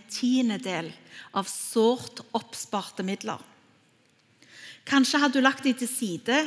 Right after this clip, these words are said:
disse pengene, for en hensikt. Hun hadde et mål, og nå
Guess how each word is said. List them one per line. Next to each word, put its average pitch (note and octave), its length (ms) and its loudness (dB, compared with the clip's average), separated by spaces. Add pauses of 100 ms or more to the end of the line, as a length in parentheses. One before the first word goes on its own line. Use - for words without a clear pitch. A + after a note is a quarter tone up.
(160)
disse A#3+ 200 -2
pengene, G#3 600 -2 (340)
for G#3+ 140 -2
en G#3+ 100 -4
hensikt. - 800 -8 (800)
Hun G#3+ 160 -2
hadde C#4 320 2
et - 180 -2
mål, E4 300 6 (720)
og A3+ 100 4
nå A3 300 4